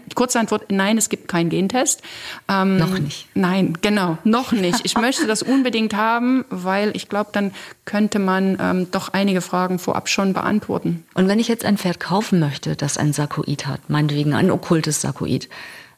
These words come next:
Speaker 2: würden Sie als Tierarzt, der die Kaufuntersuchung macht, mir davon abraten oder, ähm,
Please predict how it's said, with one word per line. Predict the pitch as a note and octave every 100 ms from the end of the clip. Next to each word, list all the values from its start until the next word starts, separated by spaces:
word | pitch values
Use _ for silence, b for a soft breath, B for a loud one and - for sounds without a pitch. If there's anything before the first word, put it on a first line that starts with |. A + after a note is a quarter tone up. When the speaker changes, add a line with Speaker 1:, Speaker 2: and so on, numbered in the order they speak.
| _
Speaker 2:
würden | D3+ D#3+ G3 G#3 G#3+ G3+
Sie | F3+ F3+ -
als | D#3 - -
Tierarzt, | - G3 - F3+ -
der | D#3
die | D#3 D#3+ -
Kaufuntersuchung | - G3 - F#3 E3 E3 - D#3
macht, | D#3 -
mir | D#3+
davon | D3+ D3+ -
abraten | - D#3+ - F#3 G#3 - A3 A#3+ A#3+ -
oder, | - F#3+ G3 F#3+ G3 B B B B
ähm, | F3+ F3 F3 F3 -